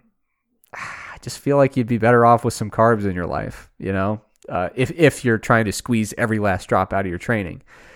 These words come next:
Um, but, you know, not everybody has to. So that, that's another thing to keep in mind. Like, when, when we write articles about, like, how to optimize nutrition for training, the assumption baked in there is that you wish to optimize it.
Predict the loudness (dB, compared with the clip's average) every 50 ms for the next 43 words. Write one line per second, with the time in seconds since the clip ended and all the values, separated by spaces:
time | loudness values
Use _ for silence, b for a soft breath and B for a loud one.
0 | B B B -2 0 0 0 -2 -8 -14 _ _ _ _ _ _ _ _ -4 2
1 | 2 2 2 4 4 4 4 4 2 -2 -12 _ -8 2 4 6 6 6 6 4
2 | 4 4 2 4 2 2 0 -2 -6 -8 -12 -12 -12 -12 _ _ _ 0 2 2
3 | 2 4 4 2 2 2 2 2 2 2 2 0 0 -4 -4 -6 -8 -8 -8 -8
4 | -8 -8 -6 -6 -6 -8 -8 -10 -8 -6 -6 -6 -6 -8 -12 -18 _ b b b
5 | b b b b b b 0 0 0 2 2 2 4 4 6 6 8 6 8 8
6 | 6 6 4 4 2 0 0 0 2 2 4 4 4 2 0 -2 -4 -8 -20 _
7 | _ _ _ _ -12 0 4 4 6 6 4 0 0 -2 -2 -2 -2 -2 -4 -6
8 | -4 -2 -2 -2 -2 -4 -4 -6 -10 -8 -4 -4 -4 -4 -4 -10 -8 -8 -10 -10
9 | -6 -4 -4 -2 -2 -2 -4 -6 -6 -10 -14 b b b b b b b b b
10 | b _ _ _ -18 -16 -6 -2 0 0 2 2 0 0 -2 -2 -6 -6 0 2
11 | 2 2 2 -2 -4 -2 -2 -2 -2 -4 -6 -2 0 0 0 0 -2 -2 -2 -2
12 | 0 0 0 2 2 0 0 0 0 0 0 -2 -4 -4 -4 0 0 0 -2 -2
13 | -4 -8 -8 -8 -6 -8 -8 -6 -8 -10 -10 -10 -12 -12 -12 -12 -12 -14 -14